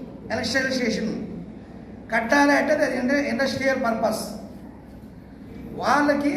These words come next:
అవసరం కాబట్టి కట్టాలని వాళ్ళు కోరితే దాన్ని ఆ విషయాన్ని మార్చేసి మున్సిపల్ కార్పొరేషన్లో డబ్బులు ఏ రకంగా కొట్టేద్దామని టీడీఆర్ వల్ల ఎంత అన్నగా చెప్పినట్లుగా టీడీఆర్ వల్ల మున్సిపల్ కార్పొరేషన్కి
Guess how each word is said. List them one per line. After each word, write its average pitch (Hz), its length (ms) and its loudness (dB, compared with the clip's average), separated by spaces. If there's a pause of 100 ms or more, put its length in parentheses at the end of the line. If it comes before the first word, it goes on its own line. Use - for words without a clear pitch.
(140)
అవసరం 233 420 0
కాబట్టి 233 400 0 (400)
కట్టాలని 262 500 0 (120)
వాళ్ళు 220 200 2 (120)
కోరితే 269 340 6 (720)
దాన్ని 226 260 2
ఆ 226 120 4
విషయాన్ని 277 400 2
మార్చేసి 277 520 4 (880)
మున్సిపల్ 285 440 2
కార్పొరేషన్లో 269 600 2 (200)
డబ్బులు 285 240 2 (100)
ఏ - 100 6
రకంగా 269 340 4 (280)
కొట్టేద్దామని 220 560 0 (460)
టీడీఆర్ 285 560 6
వల్ల 277 120 2 (100)
ఎంత 247 100 0 (120)
అన్నగా 247 320 2
చెప్పినట్లుగా 214 480 -2 (1160)
టీడీఆర్ 302 520 6
వల్ల 294 160 4
మున్సిపల్ 285 360 0
కార్పొరేషన్కి 269 640 -2